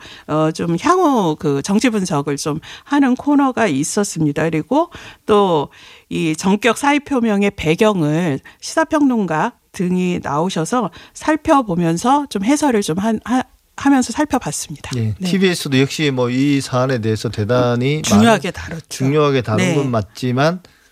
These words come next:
Speaker 2: 어, 보수 언론이 다루지 않은 다른 측면들의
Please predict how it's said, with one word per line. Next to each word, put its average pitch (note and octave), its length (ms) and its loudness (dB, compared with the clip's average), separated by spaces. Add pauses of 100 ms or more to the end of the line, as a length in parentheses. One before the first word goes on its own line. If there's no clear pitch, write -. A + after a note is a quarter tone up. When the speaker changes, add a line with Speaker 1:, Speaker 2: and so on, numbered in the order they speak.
Speaker 2:
어, G#2+ 440 -10
보수 B2 300 -2
언론이 C#3 360 2
다루지 A#2 340 -2
않은 A#2 300 0
다른 C#3+ 400 -2
측면들의 B2 1160 0